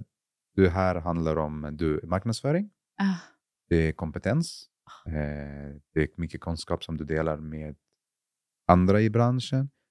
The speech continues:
Speaker 1: Men även du starka relationer mellan dig och medlemmar.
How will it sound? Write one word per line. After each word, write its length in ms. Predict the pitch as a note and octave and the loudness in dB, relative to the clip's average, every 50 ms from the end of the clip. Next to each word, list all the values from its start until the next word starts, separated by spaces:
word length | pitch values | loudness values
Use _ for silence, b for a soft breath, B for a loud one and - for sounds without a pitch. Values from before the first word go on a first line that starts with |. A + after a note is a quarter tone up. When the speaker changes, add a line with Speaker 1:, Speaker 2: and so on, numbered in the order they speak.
| _ _ _ _ - | _ _ _ _ 0
Speaker 1:
Men 120 | - E2+ E2+ | 2 4 4
även 340 | D#2+ D#2+ D#2 D#2 D2+ D2+ | 4 2 2 -2 -4 -6
du 340 | C#2+ D2 D2 D2 D2 D2 C#2+ - - _ _ _ _ _ - - | -4 -4 -4 -4 -4 -6 -8 -10 -12 _ _ _ _ _ -12 -12
starka 420 | - - - D#2 D2 D2 - D#2 | -8 -2 0 0 0 0 -2 -4
relationer 520 | D#2 D2+ D2 D#2 D#2 - - D#2+ D#2 D2+ | -4 -2 -2 -4 -6 -6 -6 -6 -6 -6
mellan 420 | D2 D2 D2+ D2 D2 C#2+ C#2+ D2+ D2 | -6 -8 -10 -10 -10 -10 -10 -6 -2
dig 380 | F2 G#2+ A#2+ A#2 A#2 A2+ - _ | 0 0 0 0 -2 -6 -10 _
och 260 | - D2 - _ - _ _ _ _ _ _ - | -10 -10 -10 _ -16 _ _ _ _ _ _ -4
medlemmar. 440 | - D2+ C#2+ D2 D2+ C#2+ D2 - - | -4 -2 -2 -2 -4 -4 -4 -8 -10